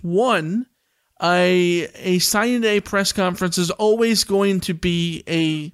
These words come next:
P R fest. Uh, it is the one press conference where you go up there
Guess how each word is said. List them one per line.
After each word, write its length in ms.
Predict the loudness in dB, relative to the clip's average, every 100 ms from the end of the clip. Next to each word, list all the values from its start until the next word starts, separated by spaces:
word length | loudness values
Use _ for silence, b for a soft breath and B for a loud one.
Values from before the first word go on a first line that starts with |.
| _
P 180 | -6 -2
R 160 | -2 -4
fest. 500 | -8 -10 -8 -10 _ _ -4
Uh, 260 | 0 0 0
it 180 | 0 2
is 320 | 2 0 -4
the 400 | -2 -2 -2 -8 -4
one 260 | -2 0
press 280 | 0 0 0
conference 500 | 0 -2 -2 -4 -2
where 100 | -2
you 160 | -2 -2
go 220 | 0 0
up 180 | 0 -2
there 360 | -2 0 -2